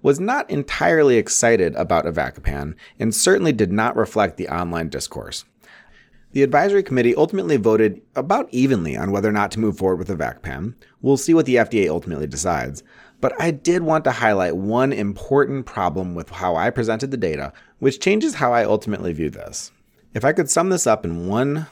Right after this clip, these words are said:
simple phrase, it is that in this trial, I really do think that they killed the control group. They didn't actually kill the control group,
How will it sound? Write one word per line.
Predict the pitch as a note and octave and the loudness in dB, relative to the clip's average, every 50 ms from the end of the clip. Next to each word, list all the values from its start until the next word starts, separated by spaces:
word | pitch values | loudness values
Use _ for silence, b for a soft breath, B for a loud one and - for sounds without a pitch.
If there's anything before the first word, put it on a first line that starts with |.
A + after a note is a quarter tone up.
| _ - | _ -14
simple | - - - A#2 A2 B2+ C#3+ C#3 | -8 -4 -4 -2 0 2 0 0
phrase, | - F2+ D#2 C#2+ C#2 C#2+ C#2+ - - - - | 0 -2 -2 -2 -2 -4 -4 -6 -12 -10 -6
it | - G#2 G#2 | -4 0 0
is | A#2+ A#2 G2 | 0 0 0
that | G2+ G2 | 0 -2
in | F#2+ F#2+ F#2 F#2 A2 | -2 -2 -2 -2 0
this | D#3 F#3+ - | -2 -2 -2
trial, | - - G2 F2 E2 E2+ E2+ - | -4 -4 -2 -2 0 -2 -2 -4
I | - E2+ E2+ | -4 -6 -6
really | E2+ F2 G2 A#2 C3 D3+ D3+ | -4 -2 0 2 2 2 2
do | C3 C#3 C#3 | 2 2 0
think | C3+ - A2+ G2+ F2 F2 - | 0 0 -2 -4 -4 -4 -6
that | - - - | -8 -8 -6
they | D#2+ D#2+ | -6 -6
killed | D#2 - - F#2 F2+ E2+ | -6 -6 -6 -6 -4 -6
the | F#2+ | -6
control | F#2 - E2+ E2 - D#2 C#2 D2 | -8 -8 -10 -8 -8 -8 -8 -8
group. | - - G1+ - - - - - _ b b b b b | -10 -14 -16 -16 -18 -20 -20 -20 _ b b b b b
They | D3+ D3+ | 0 0
didn't | F#3+ G#3 G#3 | 2 2 2
actually | F#3+ F3 - - B2 | 2 2 0 -2 -4
kill | G#2 - - - G#2+ F2+ | -4 -4 -2 -2 -2 -2
the | - - | -2 -6
control | - C2+ C2 D#2 - C2 | -10 -14 -14 -12 -12 -10
group, | C2 B1+ C2 E2+ - | -8 -8 -8 -8 -8